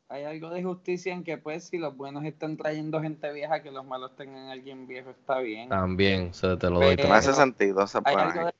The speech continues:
Speaker 1: justicia en eso, pero anyway, sí, es lo que tú dices, es como que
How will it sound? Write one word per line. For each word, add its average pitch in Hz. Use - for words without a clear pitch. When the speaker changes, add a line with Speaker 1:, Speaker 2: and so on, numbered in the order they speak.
Speaker 1:
justicia 180
en 151
eso, 143
pero 131
anyway, 135
sí, 117
es 120
lo 117
que 123
tú 123
dices, 117
es 113
como 127
que 117